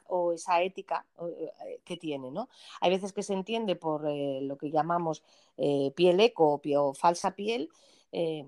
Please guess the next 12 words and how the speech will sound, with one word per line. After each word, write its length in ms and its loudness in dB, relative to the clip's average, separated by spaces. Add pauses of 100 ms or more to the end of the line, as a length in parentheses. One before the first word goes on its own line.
(380)
mal 240 2
llamada 400 0 (120)
falsa 320 -4
piel, 260 -6
porque 220 -10
la 160 -2
piel 180 -2
es 100 -8
piel, 360 -8
no 160 -6
hay 120 -4
otra, 320 -2